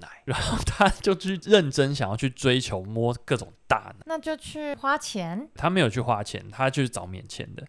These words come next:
Speaker 1: 但重点就是，
Speaker 2: 啊。
Speaker 1: 这个就是一种新鲜感。
Speaker 2: 可是这样子对老夫老妻来说，就感觉出轨变成是必要的啊，因为老夫老妻就会变成是完全没有新鲜感的可能啊。
Speaker 1: 老夫老妻，即便是到婚姻里面，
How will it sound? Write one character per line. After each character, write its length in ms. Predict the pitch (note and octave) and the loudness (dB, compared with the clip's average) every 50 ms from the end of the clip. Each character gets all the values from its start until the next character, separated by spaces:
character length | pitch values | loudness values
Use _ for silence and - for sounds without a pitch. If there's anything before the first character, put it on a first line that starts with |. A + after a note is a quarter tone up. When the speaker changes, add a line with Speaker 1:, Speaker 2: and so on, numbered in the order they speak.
| - - - - _ | -18 -20 -20 -10 _
Speaker 1:
但 160 | - E3+ F3 | -2 -2 2
重 180 | E3 G#3+ F#3 C#3+ | 6 6 6 6
点 140 | B2 G#2+ | 4 4
就 120 | - D3+ D3 | 4 4 4
是， 120 | D3+ D#3+ C3 | 4 4 2
Speaker 2:
啊。 180 | G#2+ G2+ G2 C3+ | 2 0 -2 -2
Speaker 1:
这 60 | - | -2
个 100 | F3 D3+ | 0 0
就 140 | C#3+ E3 E3 | 0 0 0
是 100 | D3+ E3 | 0 0
一 120 | E3 D#3+ | 0 2
种 200 | C#3+ C3 A2 G2+ - - - | 2 2 2 2 0 -6 -10
新 220 | - - C#3+ C3+ | -8 -6 -4 -4
鲜 280 | C3 - B2+ A2+ A#2 A#2 | -4 -2 -2 -2 -2 -2
感。 200 | - A2+ - - - - | -4 -6 -6 -8 -12 -10
Speaker 2:
可 120 | - D#4 | -8 -6
是 80 | D4+ D#4+ G#4 G#4+ G#4+ | -6 -4 -6 -4 -2
这 80 | G#4+ | 0
样 180 | G#4+ G4+ F4+ D#4+ | 0 0 0 -4
子 160 | - D4 C4+ | -8 -10 -2
对 160 | A#3+ E4 F4 E4 | 2 4 4 4
老 220 | C#4+ A#3 F#3 E3+ | 4 4 2 0
夫 240 | F3 - - C4 C#4 | 0 -4 -8 -6 0
老 300 | D4+ C#4+ A#3+ F#3 D#3 E3+ | 2 4 4 4 2 -2
妻 340 | - - - - B3 B3 B3+ | -8 -14 -12 -8 -4 0 2
来 180 | A3+ G3 G3+ | 2 2 2
说， 280 | G#3 G3+ A3 A3 A3 A3 | 0 -4 -4 -4 -4 -4
就 120 | A#3 C#4 | -4 -6
感 260 | C#4 - A3 F3+ E3+ E3 | -4 -2 -2 -4 -4 -6
觉 260 | E3+ E3 D3+ D3+ D#3 | -8 -8 -6 -6 -8
出 240 | E3+ - - A#3+ B3 | -8 -6 -6 -6 -4
轨 180 | A#3+ - - - | -2 -2 -2 -2
变 200 | - A3 G#3+ G#3 | -2 -4 -4 -2
成 160 | G3+ F#3 F3+ | -4 -4 -6
是 140 | F3 A3 G#3+ | -6 -8 -8
必 380 | G#3+ - - A3 F#3 F3 F3 | -8 -8 -8 -8 -8 -6 -2
要 220 | G3 F#3+ E3+ D#3+ D#3+ | 0 0 0 0 -2
的 100 | - - | -4 -4
啊， 60 | - | -4
因 60 | C#4 | -4
为 60 | E4+ | -2
老 160 | F4+ D#4+ G#3+ F#3+ | 0 2 2 2
夫 160 | - - C#4+ | 0 -4 -4
老 180 | B3+ G3 E3 | -2 -2 -2
妻 160 | - - - A3+ | -4 -8 -12 -10
就 120 | A3+ B3 | -8 -6
会 80 | B3 A#3+ | -6 -6
变 240 | A3 A#3+ A3 F#3+ | -6 -6 -6 -6
成 100 | F#3 G3 | -6 -8
是 340 | F#3+ - A3 G#3+ G#3 G3 - - | -8 -8 -6 -6 -6 -6 -6 -4
完 180 | - G3+ G3+ G#3+ | -4 -2 -2 -4
全 160 | - A3+ F#3 | -4 -6 -6
没 100 | F#3+ G#3+ | -4 -4
有 140 | G3 E3 D#3 | -4 -4 -6
新 200 | - - F#3 F#3 | -8 -10 -10 -8
鲜 200 | - F#3 F3 F3+ | -8 -10 -10 -10
感 120 | - - - | -10 -12 -12
的 80 | - - | -14 -18
可 240 | - - - - - - | -18 -16 -16 -16 -16 -16
能 100 | - - - - G1+ | -18 -18 -18 -18 -18
啊。 240 | G1+ G1+ G1+ - G#3+ - _ - | -18 -18 -18 -18 -20 -20 _ -4
Speaker 1:
老 160 | - B2 G#2+ G2+ | 0 0 2 2
夫 200 | - - C#3 C#3+ | 0 -2 0 0
老 180 | C3+ G2+ F#2 | 0 0 -2
妻， 180 | - - A#2+ A#2 | -4 -4 -6 -4
即 140 | A2+ A2+ G#2+ | -4 -4 -4
便 140 | B2 C3+ | -4 -2
是 60 | B2 A#2+ | 0 0
到 200 | B2+ A2+ G2 F2+ | 0 0 0 -2
婚 260 | F2+ - - A2 G#2 | -4 -4 -4 -4 -4
姻 200 | G#2 G#2+ G#2+ G#2 | -4 -6 -8 -8
里 100 | G2+ - G2 | -10 -12 -14
面， 200 | G#2 G2 F2+ | -12 -14 -14